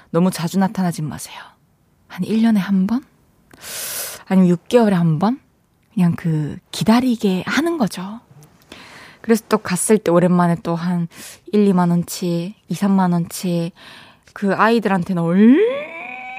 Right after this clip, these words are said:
얼마나 크리스마스 선물이에요. 그래서, 음, 너무 그 순간을 자주 주지는 말고 일 년에 한 번이 적당할 것 같아요.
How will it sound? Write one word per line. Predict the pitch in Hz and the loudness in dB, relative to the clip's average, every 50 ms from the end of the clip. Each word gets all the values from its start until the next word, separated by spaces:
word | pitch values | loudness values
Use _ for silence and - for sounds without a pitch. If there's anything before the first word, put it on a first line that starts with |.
| 784 740 - - - - - - - - - - - 740 740 698 659 | -16 -16 -16 -16 -16 -16 -16 -16 -16 -16 -14 -8 -4 -2 -2 2 4
얼마나 | 508 381 311 269 247 220 214 202 196 185 175 185 - | 6 6 6 6 6 6 6 6 6 6 4 4 0
크리스마스 | - 254 285 - - 285 285 254 - - | -4 -6 -6 -6 -4 -2 -2 -2 -2 -4
선물이에요. | - 190 175 165 160 147 151 156 151 | -2 -2 0 0 -2 -2 -2 -2 2
그래서, | 165 208 269 277 311 277 196 151 - - - - - - - - - - - - - - _ _ _ | 4 4 4 6 6 4 4 4 0 -6 -16 -20 -20 -20 -20 -20 -20 -20 -20 -20 -20 -20 _ _ _
음, | 196 196 202 208 208 208 202 208 202 208 208 208 208 208 202 | 0 2 4 4 6 6 6 6 4 4 4 4 4 4 2
너무 | 196 190 202 233 | 2 4 2 2
그 | 220 214 208 226 220 220 208 | 0 2 2 4 6 6 6
순간을 | 214 208 - 262 262 247 262 240 220 190 | 4 2 0 0 2 2 4 4 2 2
자주 | - - 175 175 214 220 | 0 -4 -2 0 0 0
주지는 | 214 220 190 202 208 214 | 0 0 2 2 4 4
말고 | 196 170 147 156 160 185 | 4 2 0 0 2 2
일 | 214 254 | 4 4
년에 | 277 285 262 | 4 4 4
한 | 226 226 226 226 | 4 4 4 4
번이 | 262 262 220 | 4 4 4
적당할 | 160 175 156 - - 170 170 160 | 2 0 -6 -4 -2 -2 -2 -2
것 | 139 - 127 | -2 -6 -10
같아요. | 131 127 _ - - 135 135 131 - | -12 -12 _ -12 -12 -10 -10 -12 -14